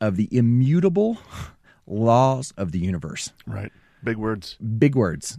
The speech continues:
Speaker 1: I don't know really what im-, immutable sounded cool. I did look it up in Google. I think it, I think it fits pretty nicely in the
Speaker 2: Yeah.
Speaker 1: sentence, but,
Speaker 2: Uh-huh.
Speaker 1: but, uh, it is one of the immutable laws of the universe. It is not, uh, you can't get around it.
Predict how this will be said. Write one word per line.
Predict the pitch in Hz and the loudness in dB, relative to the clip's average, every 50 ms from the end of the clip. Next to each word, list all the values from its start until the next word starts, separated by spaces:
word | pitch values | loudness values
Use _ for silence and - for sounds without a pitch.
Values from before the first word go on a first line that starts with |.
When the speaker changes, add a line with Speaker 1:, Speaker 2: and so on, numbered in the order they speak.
| - 90 | -10 -4
Speaker 1:
I | 101 107 | -4 -2
don't | 90 104 120 120 | 0 2 2 2
know | 113 110 104 101 95 - - | 4 2 2 0 -2 -4 -6
really | 87 101 98 95 | -4 -2 0 0
what | 92 90 87 | 0 0 -2
im-, | 90 92 - | -2 -4 -2
immutable | 98 117 117 113 107 98 90 87 | 0 2 2 2 2 2 -2 -4
sounded | - - 95 90 87 76 69 | -6 -4 -6 -4 -6 -6 -8
cool. | - - 113 110 113 113 117 - - | -8 -6 -4 -4 -2 -4 -4 -6 -8
I | - 87 92 | -6 -6 -4
did | 87 82 85 101 131 131 131 | -4 -4 -2 0 0 2 2
look | 131 127 - | 2 0 0
it | 107 | 0
up | 101 95 - | -2 -2 -2
in | 95 92 | -4 -4
Google. | 82 87 85 92 92 90 87 - | -4 -4 -4 -4 -4 -4 -6 -6
I | - 90 | -8 -10
think | - 104 101 82 | -6 -6 -6 -4
it, | 95 80 _ _ - | -6 -8 _ _ -10
I | |
think | 92 - 92 90 | -6 -6 -4 -6
it | - | -6
fits | - - 92 - - | -4 -6 -6 -6 -6
pretty | - - 104 90 87 | -4 -4 -2 -2 -2
nicely | 87 92 90 - - 90 | -4 -4 -6 -6 -6 -8
in | 87 82 | -6 -6
the | 82 | -6
Speaker 2:
Yeah. | - 98 | -2 -2
Speaker 1:
sentence, | 113 117 113 - | -2 -2 -2 -4
but, | - 113 104 - - - | -4 -4 -4 -4 -4 -10
Speaker 2:
Uh-huh. | 98 90 113 156 - - - | -10 -10 -10 -10 -12 -10 -4
Speaker 1:
but, | 123 131 123 113 95 - | 2 4 4 4 2 0
uh, | - 104 95 92 - | -2 0 0 0 0
it | - 120 117 | 0 2 2
is | 110 107 101 | 2 2 2
one | 117 135 147 | 2 0 2
of | 123 | 2
the | 110 95 | 2 2
immutable | 95 95 101 104 107 123 127 127 123 123 110 | 2 4 4 4 6 6 4 4 2 2 2
laws | 107 95 92 90 80 | 2 0 0 -2 -2
of | 85 80 | -2 -4
the | 80 | -4
universe. | 76 80 78 69 64 73 - - | -4 -4 -6 -8 -10 -12 -12 -8
It | - 98 | -6 -4
is | 92 85 78 | -4 -2 -2
not, | 92 95 95 101 101 98 - - | -2 -2 -2 -4 -4 -6 -8 -8
uh, | 90 | -8
you | 87 82 85 - | -6 -6 -6 -8
can't | - - 110 104 82 | -6 -4 -4 -4 -4
get | 82 98 87 | -6 -8 -6
around | 82 85 95 110 123 123 131 | -4 -4 -2 0 0 0 0
it. | 127 127 | -2 -4